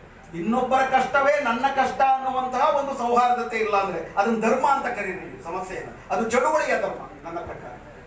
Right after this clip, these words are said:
ನನ್ನ ಪ್ರಕಾರ ಮನುಷ್ಯ ಧರ್ಮ. ಯಾಕಂದ್ರೆ ಮನುಷ್ಯ ಒಂಟಿಯಾಗಿ ಬದುಕಕ್ಕಾಗಲ್ಲ, ಬದುಕಿದ್ರೆ ಸಾಮೂಹಿಕವಾಗಿ ಬದುಕಕ್ಕೆ ಸಾಧ್ಯ.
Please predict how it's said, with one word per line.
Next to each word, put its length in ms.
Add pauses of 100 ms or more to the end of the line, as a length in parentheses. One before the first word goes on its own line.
(420)
ನನ್ನ 240
ಪ್ರಕಾರ 340
ಮನುಷ್ಯ 420
ಧರ್ಮ. 500 (760)
ಯಾಕಂದ್ರೆ 240
ಮನುಷ್ಯ 340
ಒಂಟಿಯಾಗಿ 480
ಬದುಕಕ್ಕಾಗಲ್ಲ, 540
ಬದುಕಿದ್ರೆ 500
ಸಾಮೂಹಿಕವಾಗಿ 640
ಬದುಕಕ್ಕೆ 320
ಸಾಧ್ಯ. 300